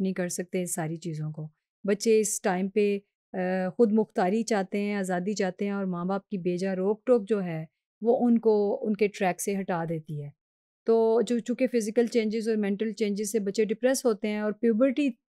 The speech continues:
में पहुँचते हैं बच्चे इस स्टेज में, तो वो जो चेंजेस हैं वो उनको बहुत ज़्यादा डिप्रेस करती हैं।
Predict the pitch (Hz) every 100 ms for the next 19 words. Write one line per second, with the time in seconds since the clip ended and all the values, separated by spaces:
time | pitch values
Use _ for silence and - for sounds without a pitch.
0 | - 220 214 190 190 - 208 185 180 196
1 | 190 - 180 170 190 196 - _ _ _
2 | 220 226 240 233 220 208 226 214 220 220
3 | 214 208 208 196 208 202 190 185 196 208
4 | 190 190 - - - 170 - 160 147 151